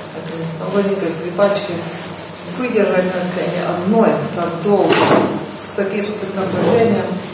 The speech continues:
это, а, она нас просто захватывает. И я вам желаю просто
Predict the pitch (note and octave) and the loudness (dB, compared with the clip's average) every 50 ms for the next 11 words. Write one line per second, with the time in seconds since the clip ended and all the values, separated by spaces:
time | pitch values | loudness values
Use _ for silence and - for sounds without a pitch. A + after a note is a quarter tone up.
0 | - - - - - - - G3 G3 G3 G3+ G3 G3+ - - - - - - - | -10 -12 -12 -12 -10 -4 0 0 4 4 4 4 4 4 2 -2 -6 -8 -10 -10
1 | - - - - - - - - - - - - - - - - - - - - | -12 -12 -12 -12 -12 -12 -14 -14 -14 -14 -14 -14 -14 -14 -14 -14 -14 -14 -14 -12
2 | - - F#3 F#3+ F#3+ F#3+ F#3 F#3 - - G3 G3+ G#3 G#3+ G#3+ G#3+ G#3 G#3+ G#3 G#3 | -10 -6 -4 -2 -2 -2 -2 -4 -2 2 4 6 8 8 8 8 6 6 6 6
3 | G#3 G#3 - G3 G3 F#3+ F#3+ F#3+ F#3+ F3 F3 F3+ F3 F3 F3 F3 D#3+ D3+ D3+ D#3+ | 6 2 0 -2 -2 -2 -2 -2 -2 -2 -2 -2 -2 0 2 2 2 2 2 0
4 | D#3+ D#3 D#3 D#3+ D#3+ D#3+ - - - - - - - - - - - - - - | -2 -2 -2 -2 -2 -4 -6 -8 -10 -12 -12 -12 -14 -14 -14 -14 -14 -14 -14 -14
5 | - - - - G3 - - - F#3+ F#3+ F#3+ - - G#3+ G#3+ G3+ G3+ G3+ G3+ G3 | -12 -12 -12 -10 -10 -10 -8 -6 -6 -6 -6 -4 -2 -2 0 0 0 0 -2 -2
6 | G3+ G3+ F#3+ F#3+ F#3 F#3 F#3 F#3 F3+ E3 D#3+ E3 D#3+ | -4 -4 -2 0 0 0 -2 -2 -4 -6 -6 -6 -6